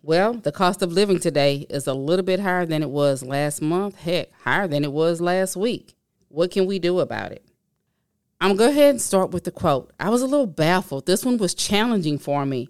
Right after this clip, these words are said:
I looked at all these different quotes and they were just starchy. So, you know what? I'm just gonna create my own. And I want you to help me. Complete this sentence. "The future of money is." I'll bet no two answers are the same, but here's what I completed, or here's what I came up with.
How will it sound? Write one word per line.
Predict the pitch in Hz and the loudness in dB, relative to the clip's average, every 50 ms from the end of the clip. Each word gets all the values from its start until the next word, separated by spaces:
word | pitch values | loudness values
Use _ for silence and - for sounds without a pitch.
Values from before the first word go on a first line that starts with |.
| - - | -8 -4
I | 147 156 | -2 0
looked | 165 170 196 202 208 | 0 0 0 0 0
at | 214 202 | 0 0
all | 196 196 190 | 0 0 0
these | 190 196 196 - | 0 -2 -2 -2
different | 190 185 - 190 185 | -6 -4 -4 -6 -6
quotes | - - 196 202 202 - | -2 -2 -2 -2 -2 -4
and | 196 185 | -4 -2
they | 196 | -2
were | 208 208 196 | -2 -2 -4
just | 196 190 185 - - | -4 -4 -4 -4 -6
starchy. | - - 170 165 170 170 175 - - 110 120 | -6 -4 -4 -2 -2 -4 -6 -10 -12 -12 -10
So, | - - 170 160 156 151 170 185 - | -4 0 0 2 2 0 -4 -8 -8
you | 190 233 | -6 -4
know | 233 233 233 | -2 -2 -2
what? | 226 233 226 220 202 - _ _ - | -2 -2 -2 -2 -4 -6 _ _ -4
I'm | - 185 190 | -4 -2 -2
just | 208 214 208 | -2 -4 -4
gonna | 208 196 185 | -2 -2 -2
create | 180 - 190 180 175 170 165 156 - | -2 -2 -2 0 2 2 0 0 -2
my | 147 147 135 | -4 -4 -2
own. | 104 139 147 143 123 117 113 - - - - _ _ | -2 -2 -4 -4 -4 -6 -10 -14 -16 -20 -20 _ _
And | - 160 170 | -2 0 0
I | 175 | 2
want | 175 185 208 220 202 - | 2 2 2 0 0 -2
you | 185 185 185 | -2 -2 0
to | 170 170 | 0 0
help | 175 185 156 127 - | 0 0 -2 -2 -4
me. | 120 123 - - - _ _ _ _ _ _ _ | -8 -10 -10 -12 -16 _ _ _ _ _ _ _
Complete | - - 185 185 - 269 294 320 302 - | -4 -4 -2 0 0 0 0 0 -2 -2
this | - 202 185 - | -4 -4 -4 -4
sentence. | - 160 139 - - - - - - - _ _ _ _ | -4 -4 -4 -4 -6 -12 -14 -16 -18 -18 _ _ _ _
"The | - 175 | -4 -4
future | 165 - 214 240 302 302 - 330 - | -4 -2 -2 -2 -2 -2 0 -2 -2
of | - 180 156 | 0 0 0
money | 160 156 156 151 151 151 151 - | 0 0 0 0 0 -2 -2 -4
is." | - - 139 135 113 87 - - - - - _ _ _ _ _ _ _ _ _ _ _ _ _ _ _ _ _ _ _ _ _ _ _ _ _ _ | -4 -4 -4 -4 -4 -6 -8 -12 -14 -18 -20 _ _ _ _ _ _ _ _ _ _ _ _ _ _ _ _ _ _ _ _ _ _ _ _ _ _
I'll | 170 185 | -4 -2
bet | 180 185 233 226 - | 2 2 2 4 4
no | 165 170 170 175 185 208 | 4 4 6 6 4 4
two | 220 - - 262 220 | 2 0 -4 -2 0
answers | 190 185 190 196 190 - 180 170 | 2 2 2 2 -2 -4 -4 -4
are | 170 | -4
the | 156 156 | -4 -4
same, | 151 - - 165 160 143 123 120 - 143 | -6 -4 -4 -4 -4 -4 -6 -8 -10 -10
but | 147 143 151 | -8 -6 -6
here's | 185 190 226 233 247 240 226 | -4 -2 -2 -2 -2 -2 -2
what | 185 170 - - | -2 -4 -2 0
I | - 135 151 151 | 0 0 0 -2
completed, | - - 151 127 98 - 117 101 90 - - - - | -2 -6 -8 -8 -6 -6 -8 -8 -8 -10 -14 -12 -4
or | - 131 139 | -2 -2 0
here's | 147 170 175 180 175 | 0 0 -2 -2 -2
what | 160 135 135 | -4 -4 -4
I | 139 135 | -4 -4
came | - - 123 120 117 | -4 -6 -6 -4 -4
up | 113 117 - | -6 -6 -8
with. | 120 110 - | -10 -10 -10